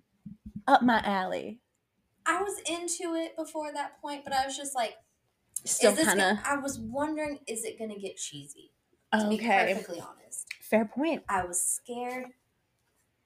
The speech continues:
Speaker 2: it could have gotten cheesy, and it could have.
Speaker 1: Very easily.
Speaker 2: But
Speaker 1: It didn't.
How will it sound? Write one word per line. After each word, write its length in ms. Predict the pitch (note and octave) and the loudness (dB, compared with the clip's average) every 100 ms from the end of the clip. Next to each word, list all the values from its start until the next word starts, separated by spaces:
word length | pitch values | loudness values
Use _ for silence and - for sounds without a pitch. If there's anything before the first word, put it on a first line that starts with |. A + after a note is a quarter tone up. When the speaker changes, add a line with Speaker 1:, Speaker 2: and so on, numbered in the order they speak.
| _ _ _ _ _ _ | _ _ _ _ _ _
Speaker 2:
it 180 | F#3 F#3 | -16 -12
could 180 | - G#3+ | -4 -4
have 160 | G3+ | -2
gotten 320 | G3 G3 G3 | -2 -2 -4
cheesy, 460 | G3 D#3+ D3+ D3 C#3+ | -8 -8 -10 -10 -12
and 80 | F#3+ | -12
it 160 | F#3+ _ | -14 _
could 260 | - A4 - | -6 -4 -4
have. 280 | D#3+ - - - - _ _ _ | -10 -14 -16 -20 -20 _ _ _
Speaker 1:
Very 280 | A3+ A#3+ G#3 D3+ | 10 12 12 8
easily. 460 | D#3 - - G#3+ _ _ _ _ _ _ _ _ _ _ | 2 -2 -2 -4 _ _ _ _ _ _ _ _ _ _
Speaker 2:
But 280 | F3+ - - _ _ | -10 -10 -12 _ _
Speaker 1:
It 80 | A3 | 6
didn't. 320 | C4 B3 - | 8 6 2